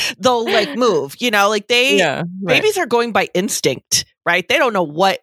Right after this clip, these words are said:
Speaker 1: is going on. Their hands are in the way. They're going, they're trying to, their hand, they don't know that their hands are in the way. They don't know that they're right next to the breast. 'Cause <laughs> I will always have pa-, parents always say, "It's right there. I don't know why they're just not latching. It's right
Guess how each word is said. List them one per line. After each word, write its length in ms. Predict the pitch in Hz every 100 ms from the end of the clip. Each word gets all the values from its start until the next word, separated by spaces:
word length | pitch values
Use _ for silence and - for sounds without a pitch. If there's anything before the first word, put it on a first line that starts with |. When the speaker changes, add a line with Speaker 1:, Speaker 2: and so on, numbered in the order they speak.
| -
Speaker 1:
is 160 | 175
going 260 | 165 151 131
on. 360 | 131 110 85 - - -
Their 120 | 143
hands 400 | 139 233 247 262
are 100 | 254
in 80 | 240
the 80 | 240
way. 560 | 226 220 214 208 208 214 -
They're 120 | - 226
going, 180 | 214
they're 100 | 202
trying 220 | 240 427 466
to, 120 | 403
their 140 | 277 262
hand, 280 | 269 480 - _ - - -
they 80 | -
don't 220 | 320 311
know 160 | 226 226
that 140 | 220
their 120 | 208 202
hands 280 | 202 190
are 60 | 190
in 60 | 185
the 80 | 185
way. 340 | 175 165 165 - -
They 80 | -
don't 240 | 330 285 202
know 320 | 190 175 180
that 160 | 175 175
they're 360 | 175 170 165 -
right 260 | 175 180
next 220 | 185 175
to 80 | -
the 80 | 170
breast. 320 | 175 165 170
'Cause 160 | 196 180
<laughs> 580 | - 208 - - - -
I 100 | 208
will 220 | 208 - _ -
always 380 | 226 240 262 247
have 260 | 214 165 151
pa-, 140 | 170 - -
parents 220 | 190 175
always 240 | 170 175
say, 160 | 175 139 - - - -
"It's 160 | 262
right 200 | 269 339 330
there. 420 | 311 320 196 - _ -
I 80 |
don't 100 | 247
know 80 | 277
why 180 | 269 285
they're 100 | 277
just 200 | 247 269
not 160 | 269 254
latching. 340 | 247 262 247
It's 160 | 202 -
right 240 | 196 247